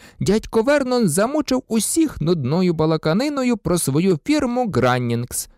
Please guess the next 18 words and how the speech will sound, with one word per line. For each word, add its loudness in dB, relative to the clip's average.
яка 0
виготовляла 0
свердла. -4
Трохи 0
згодом 0
тітка -2
Петунія 0
заварила 0
каву, -2
а 0
дядько 0
Вернон 0
приніс 0
пляшечку -2
бренді. 0
«Е, -4
як, 0
Мардж, -2